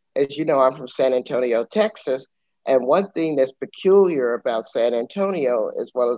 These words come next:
many other Texas towns, is that Black people in San Antonio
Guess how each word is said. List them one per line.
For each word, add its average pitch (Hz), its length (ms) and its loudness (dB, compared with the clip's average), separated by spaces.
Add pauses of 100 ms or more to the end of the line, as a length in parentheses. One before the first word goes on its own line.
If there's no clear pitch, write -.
(140)
many 127 280 -2
other 190 260 2
Texas 117 580 -8
towns, 120 420 -2 (600)
is 156 200 -2
that 151 280 4
Black 226 380 2
people 131 560 0 (720)
in 220 240 8
San 151 300 4
Antonio 127 720 -2